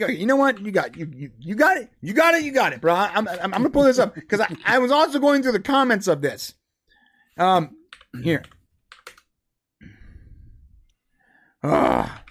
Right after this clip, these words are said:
Here we go. All right. The comments of this are even more uh,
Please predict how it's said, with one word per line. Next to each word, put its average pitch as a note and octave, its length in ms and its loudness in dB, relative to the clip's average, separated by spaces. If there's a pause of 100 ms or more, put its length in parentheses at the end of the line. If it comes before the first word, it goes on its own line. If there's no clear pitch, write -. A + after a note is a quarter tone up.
(1200)
Here F#3+ 120 -2
we A#3 80 2
go. G#3 180 0 (600)
All D#3+ 80 2
right. D#3+ 240 2
The C#3+ 120 -4
comments A3+ 540 0
of E3 140 2
this D3+ 260 2
are E3 140 0
even F#3+ 420 -2 (460)
more F#3+ 680 4 (400)
uh, D3+ 300 0